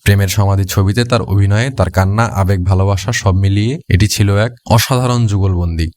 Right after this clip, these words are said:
বাপ্পারাজ এ পর্যন্ত প্রায় শতাধিক চলচ্চিত্রে অভিনয় করেছেন। তার উল্লেখযোগ্য চরিত্রগুলো হলো প্রেমের সমাধি,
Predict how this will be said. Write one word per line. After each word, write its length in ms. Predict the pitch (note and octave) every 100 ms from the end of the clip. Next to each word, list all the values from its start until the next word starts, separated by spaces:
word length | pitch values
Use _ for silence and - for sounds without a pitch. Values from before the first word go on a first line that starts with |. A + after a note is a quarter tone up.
| -
বাপ্পারাজ 440 | A#2 A#2+ D#3 D#3+ B2
এ 120 | A#2+
পর্যন্ত 420 | B2 A#2+ C#3+ D3
প্রায় 180 | C#3 A#2
শতাধিক 480 | - A#2+ B2 C3+ -
চলচ্চিত্রে 480 | A2 G#2 G#2+ A#2+
অভিনয় 280 | G#2+ G2+ G2
করেছেন। 540 | F#2+ F2 F2 F#2 E2 E2
তার 200 | F#2+ G2
উল্লেখযোগ্য 460 | G#2 A2 A2 G#2+
চরিত্রগুলো 580 | G#2 G#2+ F#2 B2 A#2+ C3
হলো 240 | C#3 C#3
প্রেমের 320 | - A2 G2 G2
সমাধি, 580 | - G#2 G#2+ A2+ C3